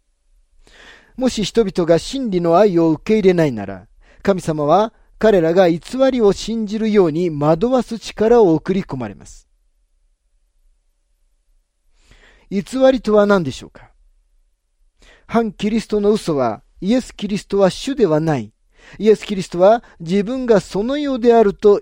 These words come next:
言っているようなお方ではないというものです。反キリストは人々がイエス様を信じる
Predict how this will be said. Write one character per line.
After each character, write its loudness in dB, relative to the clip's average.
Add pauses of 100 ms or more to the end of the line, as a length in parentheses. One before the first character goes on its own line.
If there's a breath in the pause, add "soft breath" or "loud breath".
言 -4
っ -6
て -2
い -4
る -2
よ 2
う 0
な 4
お 2
方 2
で 2
は 4
な 0
い -2
と -2
い 2
う 4
も -6
の -20
で -20
す。 -20 (4000 soft breath)
反 0
キ 0
リ -4
ス -14
ト 0
は 6
人 0
々 -2
が 6 (320 soft breath)
イ -2
エ 2
ス -16
様 0
を 2
信 -6
じ -2
る -2